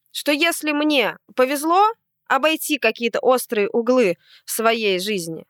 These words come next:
значит, я могу, а почему вы не можете? Если я, у меня есть возможность в большом городе заниматься бизнесом, делать какие-то вещи, достигать каких-то успехов,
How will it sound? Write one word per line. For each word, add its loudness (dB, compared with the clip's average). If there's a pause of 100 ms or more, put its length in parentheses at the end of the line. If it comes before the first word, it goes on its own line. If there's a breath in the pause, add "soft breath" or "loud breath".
значит, 0 (340)
я 2
могу, 2
а 4
почему 0
вы 2
не 0
можете? -12 (100)
Если -2
я, 2 (300 soft breath)
у -8
меня 2
есть 0
возможность 0
в -12
большом 0
городе 0
заниматься 0
бизнесом, -6
делать 0
какие-то -2
вещи, 0
достигать -2
каких-то -4
успехов, -2